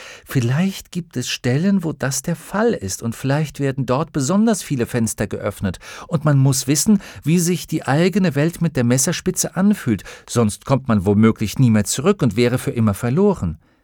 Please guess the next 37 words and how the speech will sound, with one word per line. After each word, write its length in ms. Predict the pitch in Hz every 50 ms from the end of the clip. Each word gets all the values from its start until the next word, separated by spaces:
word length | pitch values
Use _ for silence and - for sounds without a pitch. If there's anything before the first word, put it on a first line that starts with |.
| _ _ _ _ _ _ _ _ - -
„Richtig, 580 | 139 131 - - - - - - - - - - - - - - - _
aber 180 | - - 131
können 480 | 131 - - 131 139 143 156 156 156 160
wir 100 | 156 151
jetzt 420 | 139 - 123 120 - - - -
vielleicht?“ 520 | - - 98 95 101 104 107 113 113 - - - - - _
„Und 340 | - 202 214 277 320 - 208
man 180 | 233 226 220
müsste 320 | 214 220 208 - - 202 170
herausfinden, 840 | 160 147 147 110 107 117 147 - - - 214 208 208 - 240 208 - - - - -
welche 420 | 135 160 196 202 - - 220 151 139
Welt 260 | 143 180 190 - -
mit 240 | 175 170 - - -
der 160 | - - -
eigenen 460 | 113 123 151 175 175 202 208 202 196
auf 160 | - 139 -
gleicher 360 | - 139 143 143 - 185 151
Höhe 200 | 131 151 170 190
verbunden 480 | 180 - 185 160 180 196 196 - - -
ist, 220 | 95 92 - - - - - -
sonst 260 | - 143 135 117 -
braucht 240 | - 117 127 131 -
man 100 | 131 107
sie 120 | 95 101
gar 160 | - 98 95 98
nicht 160 | 101 - -
zu 80 | -
öffnen“, 440 | - 165 175 170 - - 214 151 104 - - - - 98
sagte 400 | 104 123 120 - - 117 107 98
Will 200 | 113 117 110 101
mehr 240 | 104 107 110 123 127
zu 180 | - - 107
sich 360 | 95 87 117 131 131 - - -
als 260 | 107 104 - - -
zu 100 | - 113
dem 180 | - 113 117
Engel. 320 | - 131 135 131 113 85